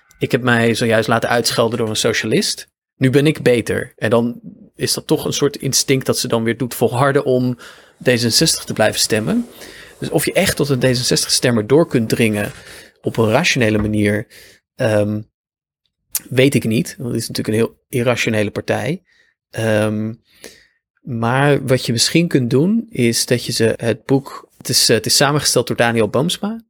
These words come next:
En, ehm, het heet De Keuze van D zesenzestig. En het bestaat uit allemaal oude teksten van ook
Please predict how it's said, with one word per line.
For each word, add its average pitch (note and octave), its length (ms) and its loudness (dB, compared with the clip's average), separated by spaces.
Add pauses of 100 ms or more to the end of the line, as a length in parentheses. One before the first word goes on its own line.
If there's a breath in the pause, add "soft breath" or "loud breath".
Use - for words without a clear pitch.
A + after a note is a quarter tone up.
(140)
En, A#2 540 -4
ehm, G#2+ 580 -6 (360 soft breath)
het - 120 -8
heet A#2+ 180 2
De A#2 60 -2
Keuze D3 300 2
van B2+ 120 0
D A2+ 40 0
zesenzestig. A#2 680 0
En - 80 -10
het A#2 100 -2
bestaat A#2+ 320 0
uit - 100 -16
allemaal C#3+ 360 0
oude D#3 340 2
teksten - 360 0
van - 160 -4
ook - 280 -6